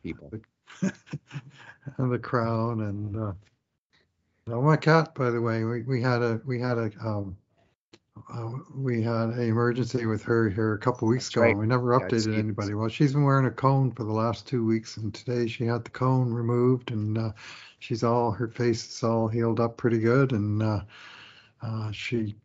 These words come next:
Speaker 2: she didn't scratch the crap out of it when the cone came off, so it's all, it's all looking positive.
Speaker 1: All good. That's good to hear.
Speaker 2: Hmm.
Speaker 1: Way to go, Cat Stevens.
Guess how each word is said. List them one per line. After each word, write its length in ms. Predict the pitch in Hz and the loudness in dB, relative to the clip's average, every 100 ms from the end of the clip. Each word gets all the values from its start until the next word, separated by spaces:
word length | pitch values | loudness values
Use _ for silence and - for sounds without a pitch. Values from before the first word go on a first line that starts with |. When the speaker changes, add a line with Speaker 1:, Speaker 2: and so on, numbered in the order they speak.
| _ | _
Speaker 2:
she 460 | - - 117 107 107 | -14 -6 -2 0 0
didn't 280 | 110 117 107 | 0 0 0
scratch 400 | - 120 120 - | 2 2 2 -2
the 40 | |
crap 400 | 113 - 120 113 | -4 2 2 2
out 160 | 123 117 | 0 2
of 120 | 113 | 2
it 120 | 127 - | -2 -2
when 160 | 117 | -4
the 60 | 107 | -4
cone 320 | - 127 127 | 0 0 0
came 300 | 123 123 113 | 0 0 2
off, 340 | 113 120 117 | 2 0 -4
so 400 | - 120 104 101 - - - - - - | -6 -2 -2 -4 -8 -20 -20 -20 -18 -14
it's 140 | 113 | -4
all, 340 | 117 113 104 104 | 0 0 -2 -6
it's 200 | 113 - | -14 -4
all 200 | 113 107 | 0 0
looking 240 | 107 107 107 | -2 -2 -4
positive. 520 | 110 107 101 104 90 - - _ _ _ _ _ - | -2 -2 -2 -6 -10 -14 -20 _ _ _ _ _ -4
Speaker 1:
All 140 | 90 87 | 0 0
good. 260 | 71 71 - _ _ | 0 -2 -6 _ _
That's 260 | - 101 - | 2 2 2
good 160 | 98 | 0
to 60 | 87 | 0
hear. 300 | 85 76 - _ _ _ _ _ - | -2 -4 -6 _ _ _ _ _ -6
Speaker 2:
Hmm. 140 | 101 | 0
Speaker 1:
Way 120 | 104 | 4
to 60 | 98 | 4
go, 140 | 95 | 4
Cat 280 | 92 104 87 | 2 2 2
Stevens. 480 | - 92 82 78 - | 0 -2 0 -2 -8